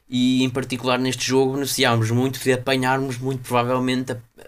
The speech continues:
defrontarmos a pior dupla de centrais até ao momento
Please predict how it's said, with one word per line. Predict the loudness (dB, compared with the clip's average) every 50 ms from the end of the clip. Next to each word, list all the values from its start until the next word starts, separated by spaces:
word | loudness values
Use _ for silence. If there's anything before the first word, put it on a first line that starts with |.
| -20 -20 -18
defrontarmos | -12 -6 -4 -2 -2 -2 -2 -2 -2 -4 -4 -6 -6 -8 -12 _ _ _ _ -18 -14
a | -14 -10
pior | -6 -2 2 4 4 4 4
dupla | 4 2 0 0 0 0 0 0
de | 0
centrais | 0 -2 -2 0 0 0 0 2 2 0 0 -2 -6 -8 -12 -14 -18 -20 _ _ _ _ _ _ _ _ _ _ _ _ -10
até | -4 0 2
ao | 2 4
momento | 4 2 2 2 0 -2 -4 -12 -16 -20